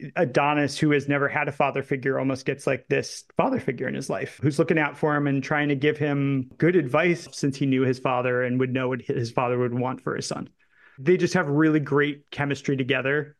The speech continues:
Adonis is just like, "Yeah, I'm gonna start, I'm gonna move in with you. We're gonna be at a training camp." <laughs> He's like, he's like, "You better not walk around naked." And he's like, "You better not walk around naked."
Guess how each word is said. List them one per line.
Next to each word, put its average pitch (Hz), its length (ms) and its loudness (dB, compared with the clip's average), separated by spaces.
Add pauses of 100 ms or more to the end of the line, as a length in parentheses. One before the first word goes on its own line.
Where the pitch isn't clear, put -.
Adonis 165 360 0
is 147 100 -6
just 151 160 -4
like, 165 160 2
"Yeah, 240 120 2
I'm 156 100 0
gonna 156 100 -2
start, 165 340 0
I'm 156 380 -2
gonna 180 300 0
move 180 140 4
in 185 100 2
with 143 160 -2
you. 127 100 -2
We're 139 160 -2
gonna 156 140 0
be 156 80 2
at 147 60 2
a 139 40 -6
training 143 320 -2
camp." - 460 -4 (260)
<laughs> 370 120 2
He's 294 180 2
like, 226 180 2 (380)
he's 180 120 2
like, 208 120 4
"You 190 120 4
better 208 300 6
not 190 220 4
walk 175 240 2
around 165 180 2
naked." 170 260 2
And 139 40 0
he's 151 160 -2
like, 165 180 0
"You 185 140 2
better 175 200 2
not 135 220 0
walk 170 240 -2
around 190 180 2
naked." 202 920 0